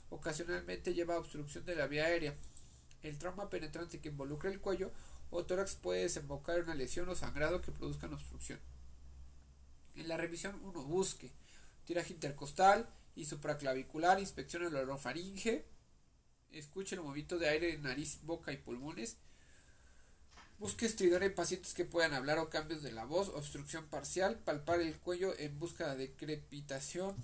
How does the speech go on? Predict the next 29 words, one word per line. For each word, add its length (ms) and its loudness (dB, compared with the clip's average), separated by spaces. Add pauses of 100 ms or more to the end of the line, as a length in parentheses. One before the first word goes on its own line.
(280)
aplicar 480 4
succión 360 -2
para 140 2
aliviar 300 2
la 60 4
obstrucción 540 2 (180)
de 160 -4
líquidos, 640 -2
reduzca 600 -2
una 240 0
luxación 460 -4
posterior 380 -2
o 60 0
fractura 340 -2
de 120 -2
clavícula 720 -4
extendiendo 500 -6
los 220 -4
hombros 280 -4
del 140 -4
paciente, 540 -6
sujetando 480 -6
la 120 0
clavícula 500 -4
con 120 -10
una 220 -6
pinza 340 4
del 240 -2
campo. 320 -6